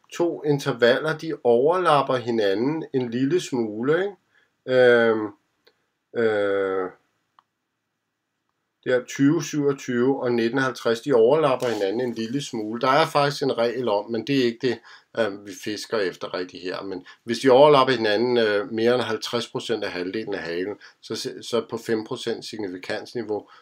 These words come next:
vil man sige, at de er identiske. Men det bliver I ikke rigtig spurgt om her, vel? Men vi kan se, at de lapper en lille smule over hinanden, og, øh, det indikerer jo så også, at vores, øh, øh, signifikantsandsynlighed er tæt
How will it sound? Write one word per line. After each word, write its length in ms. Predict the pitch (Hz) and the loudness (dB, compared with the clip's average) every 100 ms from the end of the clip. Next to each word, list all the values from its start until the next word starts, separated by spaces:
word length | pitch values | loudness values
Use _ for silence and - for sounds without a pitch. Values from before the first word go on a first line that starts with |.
| _ | _
vil 120 | - 107 | -6 -4
man 160 | 104 | -4
sige, 420 | - - 104 117 | -6 -10 -6 -4
at 200 | 104 110 | -4 -8
de 100 | 107 | -10
er 40 | 95 | -10
identiske. 580 | 92 92 - 107 - 107 | -8 -8 -8 -16 -10 -6
Men 160 | 101 | -6
det 80 | 117 | -4
bliver 160 | 113 117 | 2 4
I 40 | |
ikke 200 | 107 107 | 2 0
rigtig 180 | 110 104 | -2 -4
spurgt 340 | - 110 98 | -6 -4 -4
om 180 | 98 95 | -6 -8
her, 260 | 104 101 98 | -10 -10 -6
vel? 220 | 110 110 - - - | -6 -6 -10 -20 -6
Men 440 | 113 110 - 117 | 0 0 -2 -8
vi 80 | 117 | -6
kan 120 | 113 | -4
se, 160 | 117 135 | -4 -4
at 80 | 123 | -4
de 100 | 120 | -2
lapper 280 | 110 104 107 | 0 0 0
en 140 | 107 | -2
lille 260 | 117 135 147 | -2 -2 -2
smule 400 | 123 110 117 110 | -4 -4 0 0
over 200 | 107 113 | -2 -6
hinanden, 560 | 113 98 82 90 107 - - _ | -6 -4 -4 -4 -8 -14 -20 _
og, 340 | 107 104 101 - | -4 -2 -2 -6
øh, 280 | 113 101 107 | -6 -4 -4
det 60 | |
indikerer 500 | 123 117 107 - 117 | -4 -4 -6 -4 -2
jo 100 | 117 | -2
så 120 | 113 | -2
også, 360 | 107 95 101 - | -2 -2 -2 -6
at 100 | 110 | -6
vores, 380 | 98 98 92 - | -2 -2 -4 -10
øh, 260 | 107 98 90 - _ _ - | -10 -8 -8 -10 _ _ -8
øh, 260 | 98 95 90 | -2 -2 -2
signifikantsandsynlighed 1300 | - 107 101 90 - 110 69 127 120 - 113 104 101 | -6 -6 -6 -6 -6 -6 -6 -6 -6 -8 -10 -8 -8
er 140 | 98 | -8
tæt 280 | 98 - 107 | -10 -10 -12